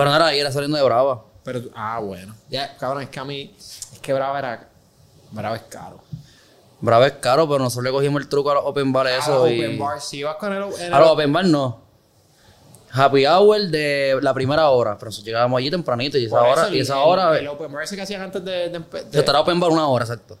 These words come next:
Speaker 1: Exacto, y ahí tú ibas, papi, porque si no te mueres, es que está caro.
Speaker 2: Está cabrón.
Speaker 1: Nosotros somos gente con poco budget.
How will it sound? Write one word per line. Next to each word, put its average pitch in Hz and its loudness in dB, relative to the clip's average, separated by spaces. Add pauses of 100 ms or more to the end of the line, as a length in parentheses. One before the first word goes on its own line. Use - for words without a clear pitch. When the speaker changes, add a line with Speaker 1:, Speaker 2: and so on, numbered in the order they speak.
(100)
Speaker 1:
Exacto, 131 -6
y 127 -4
ahí 120 -12
tú 185 -4
ibas, 165 -4
papi, 135 -10
porque 117 -10
si 110 -14
no 107 -16
te 120 -8
mueres, 95 -18
es - -20
que 110 -12
está 104 -14
caro. 107 -18 (1080)
Speaker 2:
Está 113 0
cabrón. 110 2
Speaker 1:
Nosotros 123 -8
somos 135 -14
gente 139 -10
con 123 -12
poco 127 -6
budget. 120 -8